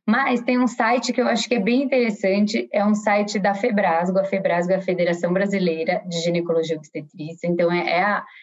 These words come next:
a entidade médica que representa todos os ginecologistas do país. Eles têm um site pras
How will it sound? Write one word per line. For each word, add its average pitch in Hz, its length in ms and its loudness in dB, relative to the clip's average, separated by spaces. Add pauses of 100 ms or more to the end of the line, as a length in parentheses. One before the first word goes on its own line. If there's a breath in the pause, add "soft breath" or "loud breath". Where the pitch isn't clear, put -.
(220 loud breath)
a 175 80 0
entidade 185 500 0
médica 175 420 -2
que 196 120 -4
representa 180 680 0
todos 208 260 -2
os 214 100 0
ginecologistas 170 1000 -2
do 175 120 -14
país. 147 580 -6 (500 soft breath)
Eles 202 260 0
têm 233 180 0
um 240 80 2
site 226 400 -2
pras 233 460 0